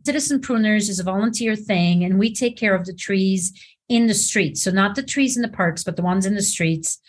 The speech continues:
And the idea is that we get just enough training that we can buy ourselves a big saw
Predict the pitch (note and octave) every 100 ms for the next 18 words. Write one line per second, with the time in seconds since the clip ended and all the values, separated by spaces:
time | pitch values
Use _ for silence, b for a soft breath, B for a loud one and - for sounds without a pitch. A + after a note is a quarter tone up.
0 | B B B B - G#3+ G#3 G#3+ G#3 A3+
1 | B3 A3+ G#3+ A3+ G3+ G3 G#3 G3+ - G3+
2 | G3 - F4+ - D#4+ B3+ - - G#3 G3
3 | G3 G3 G3 G3 G3 F#3 F#3 F#3+ G3+ G#3
4 | G#3+ G3 F3+ F3+ G#3+ G#3+ G#3 G3+ G3 G3+
5 | F#3 G#3 - G#3+ F3 E3+ G#3